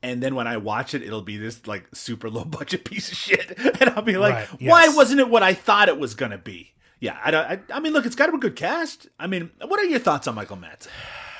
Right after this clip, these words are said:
Speaker 2: I don't think about Michael Madsen. Like, I, okay.
Speaker 1: No, huh?
Speaker 2: Uh, I'm trying to think. There, I mean, there's some classic Michael Madsen stuff, right?
Speaker 1: We're gonna,
Speaker 2: But
Speaker 1: I mean, you know, on our, our next episode of our Steve Buscemi podcast, we're gonna be watching Reservoir Dogs, a very notable Michael Madsen role.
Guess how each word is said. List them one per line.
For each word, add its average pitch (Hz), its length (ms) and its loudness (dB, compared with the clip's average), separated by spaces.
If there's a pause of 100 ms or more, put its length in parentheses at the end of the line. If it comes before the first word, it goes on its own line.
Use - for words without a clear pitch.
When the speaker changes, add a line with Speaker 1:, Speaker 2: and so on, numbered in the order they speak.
(160)
Speaker 2:
I - 100 -8
don't 196 240 -6
think 240 220 -12
about 101 260 -16
Michael 95 240 -20
Madsen. 90 280 -14
Like, 190 220 0
I, 190 200 -4
okay. 285 160 -2
Speaker 1:
No, 294 280 4
huh? 233 260 -2 (380)
Speaker 2:
Uh, 160 420 2 (540)
I'm 143 80 -18
trying 175 260 -6
to 147 80 -6
think. 135 440 -10 (100)
There, 175 160 -6 (180)
I 190 60 -6
mean, 202 140 -6
there's 208 160 -4
some 214 120 -8
classic 190 500 -6
Michael 139 300 -8
Madsen 123 420 -10
stuff, - 360 -20
right? 110 140 -16
Speaker 1:
We're 156 80 0
gonna, 156 140 4
Speaker 2:
But 156 120 0
Speaker 1:
I 160 40 2
mean, 170 100 -4
you 170 60 4
know, 143 140 0
on 143 240 -2
our, 123 140 0
our 120 340 -2
next 139 320 -6
episode 120 400 -6
of 104 160 -10
our 98 200 -6
Steve 107 220 -14
Buscemi 156 280 -10
podcast, 82 440 -14
we're 98 60 -18
gonna 98 120 -14
be 92 60 -14
watching 90 300 -14
Reservoir 92 380 -12
Dogs, 76 280 -18 (240)
a 85 60 -14
very 113 220 -4
notable 85 380 -14
Michael 82 260 -20
Madsen 78 320 -20
role. - 200 -20